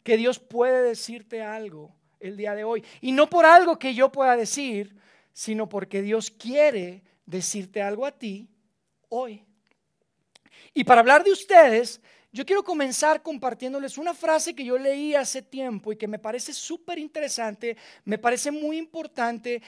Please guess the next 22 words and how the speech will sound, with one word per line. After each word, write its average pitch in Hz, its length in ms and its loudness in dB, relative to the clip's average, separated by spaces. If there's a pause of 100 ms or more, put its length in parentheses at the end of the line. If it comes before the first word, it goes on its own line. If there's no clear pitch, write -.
(140)
y 220 100 -12
quiero 262 240 -2
que 277 160 0
hoy, 262 380 6
en 202 100 -8
el 190 140 -10
día 294 240 4
uno 240 500 0 (200)
de 180 100 -8
nuestra 262 380 -4
iglesia, 214 560 -6 (260)
podamos 220 300 0
conversar 233 560 -4
alrededor 190 520 -10
de 185 120 -12
esta 175 240 -16
idea. 156 340 -20 (420)
La 220 140 2
frase 269 320 -4
es 254 80 -12
la 269 140 -4
siguiente: 196 580 -10